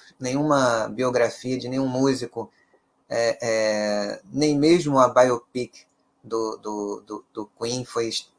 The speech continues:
foi apresentada, é, em avant-première no Teatro Municipal de São Paulo. E, infelizmente, por conta do, dos,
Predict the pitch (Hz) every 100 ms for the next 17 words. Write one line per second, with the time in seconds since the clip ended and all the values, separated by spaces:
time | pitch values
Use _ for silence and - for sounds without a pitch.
0 | _ - 113 110 117 110 110 - 110 113
1 | 110 110 _ _ _ - 120 110 110 107
2 | 104 104 101 98 101 113 120 107 113 110
3 | 110 110 107 107 107 107 - 120 104 113
4 | 110 - 117 - - 107 104 107 101 110
5 | 113 120 123 _ _ _ _ - 131 135
6 | 139 135 160 156 151 151 156 - - 139
7 | - 135 131 123 120 117 113 107